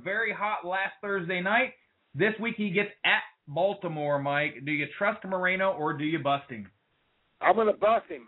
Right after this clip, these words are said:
Speaker 2: Uh, the, you know, it's gonna be, uh, very, uh, very difficult because, uh, Baltimore's defense is kinda, you know, they, they've lost a little bit of their swagger, but, uh, I still believe that, uh, they're gonna shut him down and let,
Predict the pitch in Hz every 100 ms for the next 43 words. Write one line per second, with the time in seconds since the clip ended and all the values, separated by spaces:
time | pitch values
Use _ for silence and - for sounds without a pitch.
0 | 139 151 143 135 151 156 _ _ _ _
1 | - 185 175 160 - 196 180 185 175 165
2 | 143 107 131 180 190 175 160 143 131 117
3 | 131 175 120 175 190 180 190 202 - -
4 | 131 147 151 135 143 127 143 160 165 160
5 | 156 139 - 170 - 175 165 - 151 139
6 | 123 - 147 160 147 120 _ _ _ _
7 | - 180 156 139 151 - 143 147 131 160
8 | 170 - 120 123 180 202 185 170 120 147
9 | 170 185 196 208 160 _ _ _ 160 156
10 | - 151 143 113 143 - - 202 202 180
11 | 170 185 196 - 160 147 160 156 143 127
12 | 123 151 160 151 113 101 180 185 143 180
13 | 170 170 185 185 156 143 143 147